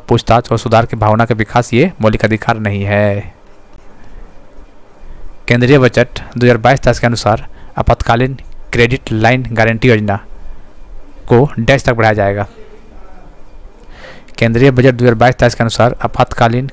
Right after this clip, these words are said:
क्रेडिट लाइन गारंटी योजना मार्च दो हज़ार तेईस तक बढ़ाया जाएगा, मार्च दो हज़ार तेईस तक बढ़ाया जाएगा। ठीक है,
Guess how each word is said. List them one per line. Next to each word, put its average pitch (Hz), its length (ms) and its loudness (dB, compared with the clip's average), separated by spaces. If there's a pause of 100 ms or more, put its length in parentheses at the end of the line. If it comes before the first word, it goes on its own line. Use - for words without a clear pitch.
क्रेडिट 117 480 0
लाइन 113 460 0 (840)
गारंटी 110 380 2
योजना 127 280 4 (360)
मार्च 131 220 0
दो 117 100 -2
हज़ार 113 100 2
तेईस 113 340 0
तक 170 200 0
बढ़ाया 101 240 2
जाएगा, 98 280 -2 (240)
मार्च 113 260 0
दो 110 120 -2
हज़ार 113 100 6
तेईस 113 260 0
तक 151 120 0
बढ़ाया 104 300 0
जाएगा। 101 200 -2
ठीक 160 160 -2
है, 143 240 -2